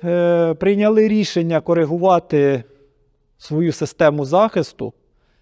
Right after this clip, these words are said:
будь ласка, тричі подумайте, чи заміняти якісний продукт на дешеву підробку. Тому що, якщо складуться умови так, як було цього року,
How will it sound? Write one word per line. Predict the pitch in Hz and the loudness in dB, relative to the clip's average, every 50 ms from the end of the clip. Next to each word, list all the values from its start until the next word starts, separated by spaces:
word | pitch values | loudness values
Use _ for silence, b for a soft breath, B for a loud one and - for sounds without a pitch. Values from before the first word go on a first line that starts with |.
| _ _ | _ _
будь | 151 156 147 | -6 -2 0
ласка, | 185 185 170 - - 170 156 | 2 2 0 0 -2 -4 -4
тричі | - - 180 208 214 - - 196 | -2 -2 -2 -2 -2 -2 -4 -6
подумайте, | - 180 170 165 185 233 247 240 233 202 185 151 - 170 160 151 - _ | -4 -4 -2 -2 -2 -2 0 0 0 0 -2 -2 0 0 0 0 -2 _
чи | - - - 170 170 175 175 170 170 165 165 165 160 156 | -14 -6 -2 -2 0 0 0 0 0 -2 -2 -2 -2 -2
заміняти | 143 139 151 151 160 160 160 175 190 180 185 - 165 147 | -2 -2 -2 -2 -2 -2 -2 0 2 2 2 2 0 -2
якісний | 143 143 151 185 202 202 - 202 - - 175 165 | -2 0 0 0 2 0 0 -4 -6 -6 -6 -6
продукт | 156 - 147 143 139 135 156 175 170 - - - | -4 -4 -2 -2 -2 0 -2 -2 -2 -4 -8 -10
на | 127 127 139 143 147 147 147 - _ - | -6 -2 0 0 0 0 -2 -6 _ -8
дешеву | 131 123 131 147 - - 175 170 165 165 151 | -6 -4 -2 -2 -2 0 0 0 0 0 -4
підробку. | - 156 139 127 135 123 117 104 - - - 113 110 _ _ _ _ _ _ _ _ _ _ _ _ _ _ | -4 -4 -2 0 0 0 -2 -4 -6 -14 -18 -18 -18 _ _ _ _ _ _ _ _ _ _ _ _ _ _
Тому | - 165 175 226 262 | -6 -4 -2 -2 -2
що, | - - 247 | 0 0 0
якщо | 233 220 - - 262 | 0 0 0 -4 -6
складуться | - - 220 214 196 208 233 214 - - 202 | -4 -2 -2 -2 0 0 -2 -2 0 0 2
умови | 190 190 180 190 202 214 208 196 185 | 2 2 0 0 -2 -2 0 0 -2
так, | 180 - 190 185 180 - | 0 0 0 0 2 2
як | 170 160 151 | 0 0 0
було | 151 156 175 175 180 165 | -2 -2 0 2 2 2
цього | 156 - - 165 151 131 143 135 | 2 0 0 2 2 2 2 0
року, | 139 170 202 233 - - 147 127 123 | 2 2 0 0 -2 -4 -8 -10 -10